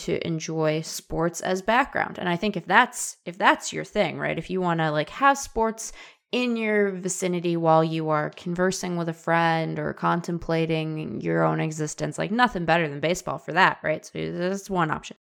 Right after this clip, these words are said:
People who are intensely interested in strategy and analytics and sort of data as a way of understanding the world, like, obviously baseball, so much to offer there.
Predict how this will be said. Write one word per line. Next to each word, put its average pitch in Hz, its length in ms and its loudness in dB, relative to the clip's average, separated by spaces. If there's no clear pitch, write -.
People 254 320 -2
who 214 160 0
are 185 220 2
intensely 185 600 -2
interested 165 840 -4
in 156 380 -4
strategy 214 840 2
and 156 420 -2
analytics 175 920 0
and 160 180 -2
sort 160 200 -6
of 151 160 -4
data 170 300 2
as 196 320 4
a 180 80 2
way 175 140 2
of 165 100 0
understanding 160 720 -4
the 156 80 -6
world, 160 400 -2
like, 156 240 -4
obviously - 500 2
baseball, - 540 -6
so - 260 -6
much 247 240 -4
to - 100 -6
offer - 360 -4
there. - 240 -4